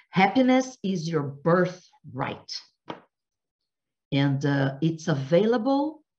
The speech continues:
and, uh, it's not easy sometimes, but it's available for all of us. And, uh,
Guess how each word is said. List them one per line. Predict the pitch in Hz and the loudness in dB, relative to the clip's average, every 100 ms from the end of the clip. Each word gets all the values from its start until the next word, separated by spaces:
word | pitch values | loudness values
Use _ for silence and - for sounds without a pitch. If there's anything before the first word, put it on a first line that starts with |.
| _ _ _ _ _ - | _ _ _ _ _ -8
and, | 170 160 151 | -6 -4 -2
uh, | 160 147 147 143 143 - _ _ _ _ _ _ | -2 0 -2 -4 -8 -16 _ _ _ _ _ _
it's | 151 185 | -10 -6
not | 220 | -2
easy | 247 226 208 226 214 - | -2 -2 -2 -6 -6 -10
sometimes, | 196 180 196 208 247 247 - _ - | -8 -4 -2 -2 -2 -6 -12 _ -2
but | 175 175 | 0 0
it's | 190 - | -4 -2
available | 160 135 180 190 165 135 - | -2 4 4 6 2 -2 -8
for | - 160 156 - _ - | -6 -4 -4 -8 _ 2
all | 240 262 277 277 269 | 6 8 8 6 4
of | 208 143 | 2 -2
us. | - - - - _ _ _ _ _ _ _ - | -10 -14 -18 -20 _ _ _ _ _ _ _ -4
And, | 160 156 156 | 0 0 0
uh, | 160 156 156 | 0 0 0